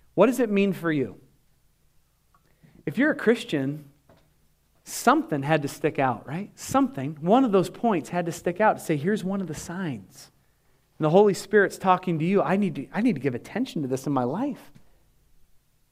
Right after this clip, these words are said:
Maybe some of you have been following false messiahs, false Christs, and you need to confess that and get it right. For others, maybe there's some other calls that God's doing.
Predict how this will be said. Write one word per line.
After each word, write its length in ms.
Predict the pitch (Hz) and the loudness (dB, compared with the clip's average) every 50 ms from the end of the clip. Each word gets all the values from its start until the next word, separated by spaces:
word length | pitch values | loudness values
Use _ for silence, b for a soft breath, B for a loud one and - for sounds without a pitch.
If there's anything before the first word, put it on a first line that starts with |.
| _ _ _ _ | _ _ _ _
Maybe 240 | - 190 226 254 233 | 4 4 6 6 0
some 280 | - - 247 247 247 | 4 4 4 6 6
of 120 | 247 185 180 | 4 4 4
you 100 | 208 202 | 4 4
have 80 | 175 | 4
been 120 | 175 180 170 | 4 0 0
following 680 | - - - 196 202 226 247 214 175 156 147 151 151 | -2 4 6 6 8 8 8 6 4 4 2 0 0
false 380 | 147 - 190 185 180 180 - | 2 4 4 4 4 2 -2
messiahs, 880 | 185 165 151 - - 175 170 160 135 117 104 98 - - - - - - _ _ _ _ - - - - - _ _ _ - _ _ _ _ _ _ _ | -6 -6 -4 0 0 2 2 2 0 -2 -4 -8 -14 -18 -18 -20 -20 -20 _ _ _ _ -20 -20 -20 -20 -20 _ _ _ -20 _ _ _ _ _ _ _
false 280 | _ - 185 - - - | _ 4 4 4 4 -2
Christs, 800 | - - 170 143 123 107 - - - _ - - - - - _ _ _ _ _ - _ - - - _ _ - - _ _ | -4 0 0 0 0 -2 -8 -16 -20 _ -20 -20 -20 -20 -20 _ _ _ _ _ -20 _ -20 -20 -20 _ _ -20 -20 _ _
and 120 | - 139 160 | -6 -2 0
you 80 | 190 | 2
need 180 | 226 254 240 190 | 2 4 4 4
to 100 | 180 165 | 2 2
confess 440 | - - 160 147 - 160 151 - - | 0 -6 -6 -2 -2 -2 -2 -2 -4
that 280 | - 123 110 - - - - - - - _ _ _ _ _ _ _ _ _ _ _ _ _ _ _ _ | -4 -4 -4 -6 -16 -18 -20 -20 -20 -20 _ _ _ _ _ _ _ _ _ _ _ _ _ _ _ _
and 100 | - 139 | -8 -4
get 140 | 131 143 147 | -2 0 0
it 60 | 143 | 2
right. 320 | 131 143 139 131 123 - - - _ _ _ _ _ _ _ _ _ _ _ _ _ _ _ _ | 4 4 2 2 2 -2 -10 -20 _ _ _ _ _ _ _ _ _ _ _ _ _ _ _ _
For 160 | - 165 165 | 0 2 6
others, 420 | 175 175 196 220 247 247 226 - 190 | 6 8 8 8 4 4 0 0 0
maybe 180 | 180 185 202 | 0 2 2
there's 160 | 226 220 226 | 0 0 0
some 140 | - 208 185 | -4 0 0
other 160 | 185 196 202 | 2 2 2
calls 580 | 196 - - - 202 190 196 196 185 160 139 127 | 0 -2 -4 2 6 6 8 8 6 6 4 0
that 100 | 143 139 | -2 0
God's 300 | 127 156 151 147 135 139 | 2 2 2 2 0 -2
doing. 320 | 135 151 151 139 120 104 | -2 -2 -2 -2 -2 -6